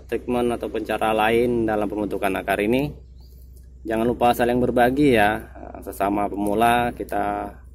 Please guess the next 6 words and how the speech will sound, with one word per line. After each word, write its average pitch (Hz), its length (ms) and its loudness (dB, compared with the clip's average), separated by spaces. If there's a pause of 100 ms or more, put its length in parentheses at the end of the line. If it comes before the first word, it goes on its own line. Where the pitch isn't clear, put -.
(140)
bertukar 104 400 -2
informasi 107 560 0 (1040)
mengenai 98 560 -4
bonkla 98 480 0
ini 107 240 0
ya. 90 240 -4